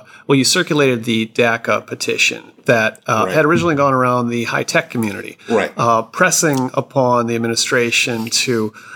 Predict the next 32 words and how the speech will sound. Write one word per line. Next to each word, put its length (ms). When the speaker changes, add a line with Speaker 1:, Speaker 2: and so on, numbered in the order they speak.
Speaker 1:
uh, 380
not 560
rescind 640
this 180
executive 380
order 360
from 260
Speaker 2:
Mm-hmm. 100
Speaker 1:
the 80
Obama 340
era 340
to 180
allow 680
Speaker 2:
Mm-hmm. 180
Speaker 1:
the 60
so-called 460
dreamers, 640
Speaker 2:
Right. 180
Speaker 1:
eight 60
hundred 260
thousand 600
young 220
people 340
who 80
were 120
brought 240
to 100
this 120
country, 460
uh, 40
Speaker 2:
Mm-hmm. 440
Speaker 1:
before, 640